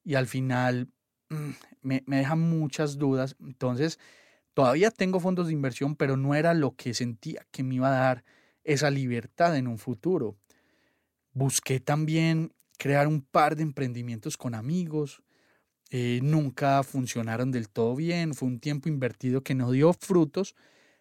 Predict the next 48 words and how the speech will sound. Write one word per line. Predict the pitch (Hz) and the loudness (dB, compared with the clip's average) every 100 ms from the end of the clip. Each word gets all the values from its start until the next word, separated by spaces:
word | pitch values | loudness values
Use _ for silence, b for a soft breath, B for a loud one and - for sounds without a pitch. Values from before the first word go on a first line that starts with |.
| b | b
pero | - 98 | -10 -6
sí | 107 - - 175 | -2 -2 -2 -4
que | - | -4
me | 170 135 | 0 0
dio | 123 | 0
aprendizajes. | 117 143 135 113 107 - 107 107 | 0 -2 -4 -4 -8 -10 -12 -18
Aprendí | 107 123 120 127 | -12 -8 -6 -4
un | 131 | -2
montón | 147 135 151 147 | -2 -2 -2 0
de | 147 | -2
cosas | - 151 143 139 | 2 2 2 0
de | |
cómo | 123 127 135 | -4 -6 -4
constituir | 139 - 131 120 120 | -6 -8 -8 -6 -4
una | 135 | -4
empresa, | 135 - 160 165 156 156 151 b b b b b | -4 0 4 4 4 -2 -4 b b b b b
de | 135 131 | -6 -4
con | 135 131 | -2 -2
qué | - 147 | -2 -4
tipo | - 175 - 185 | -4 -8 0 2
de | 143 | 2
personas | 135 117 135 | -2 -2 0
me | 160 131 | 0 0
gusta | - 143 135 - | -2 -4 -2 -2
trabajar, | 160 127 117 110 135 165 165 | -2 0 0 0 2 0 0
con | - 127 123 | -6 -6 -4
qué | - 131 | -4 -4
tipo | - 156 165 | -6 -4 -2
de | |
personas | 135 117 127 | -2 -2 -4
no | 139 147 | -4 -4
me | |
gusta | 147 143 143 | -6 -6 -8
trabajar, | 139 113 107 113 139 | -4 -4 -2 -2 -2
dónde | 139 139 147 156 | -2 0 0 0
soy | 151 156 | 0 0
realmente | 143 139 139 139 131 147 | 2 0 0 -2 0 0
bueno. | 131 120 123 156 b b b b b b b - | 2 -2 -4 -10 b b b b b b b -8
Entonces | 135 147 143 190 | 0 2 4 4
esos | 190 180 | 4 2
aprendizajes | 143 135 131 123 143 | 2 0 0 0 0
fueron | 160 165 | 2 2
muy | 170 165 | 2 2
valiosos | 165 170 143 135 151 | 2 4 2 2 0
a | 135 | -2
pesar | 127 120 123 | -2 -2 -2
de | 143 | -2
que, | - 123 110 | -2 -2 -2